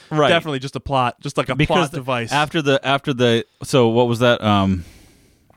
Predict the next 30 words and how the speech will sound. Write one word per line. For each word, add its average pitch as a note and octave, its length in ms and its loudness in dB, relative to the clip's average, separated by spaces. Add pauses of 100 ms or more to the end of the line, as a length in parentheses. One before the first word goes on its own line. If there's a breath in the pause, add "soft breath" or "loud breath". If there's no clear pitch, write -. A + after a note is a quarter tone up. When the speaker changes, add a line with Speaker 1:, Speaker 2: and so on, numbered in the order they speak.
(100)
Speaker 1:
what G#2 80 2
was G2+ 100 2
the A2 60 2
name G#2+ 140 2
of G#2 60 2
that? G2+ 180 0
Bushman? G2 480 0
No, G#2+ 180 4
not F#2 200 0
Bu-, - 80 -6
uh, E2 220 -6
Speaker 2:
No. A#2+ 120 2
Speaker 1:
Shadow. G#2 340 -2
Shadow G2+ 380 0
from F#3 180 -2
Speaker 2:
D-, - 60 -8
Speaker 1:
Jack D#3+ 180 0
Speaker 2:
uh, B2+ 120 2
Speaker 1:
of G#2+ 40 -4
Lies. G2+ 300 -2
Dalton, G#2+ 320 0
Speaker 2:
Dalton, C#3 340 -2
Speaker 1:
Jack B2 200 -2
Speaker 2:
Jack - 20 -10
Speaker 1:
of B2 60 -12
Speaker 2:
of B2+ 40 -8
Lies, G2+ 240 -8
yeah. G#2+ 140 -8
Speaker 1:
So, D#3 260 2
like, B2+ 260 2